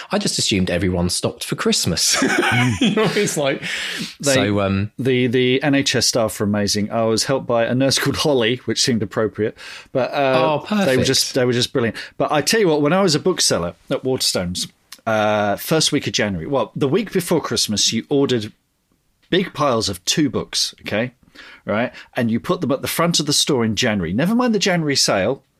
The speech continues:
Speaker 2: That's one thing. But you put these two big books where everyone could find them without asking. And they were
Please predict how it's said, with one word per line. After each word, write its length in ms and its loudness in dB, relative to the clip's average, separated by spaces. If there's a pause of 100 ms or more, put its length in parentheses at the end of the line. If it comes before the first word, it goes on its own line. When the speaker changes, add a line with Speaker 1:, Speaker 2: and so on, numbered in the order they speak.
Speaker 2:
That's 200 0
one 160 0
thing. 260 -4 (220)
But 140 -2
you 80 -4
put 200 -2
these 180 0
two 280 0
big 260 -2
books 300 0
where 240 -2
everyone 420 2
could 200 -2
find 340 2
them 100 0
without 380 0
asking. 540 0 (360)
And 220 0
they 80 4
were 420 0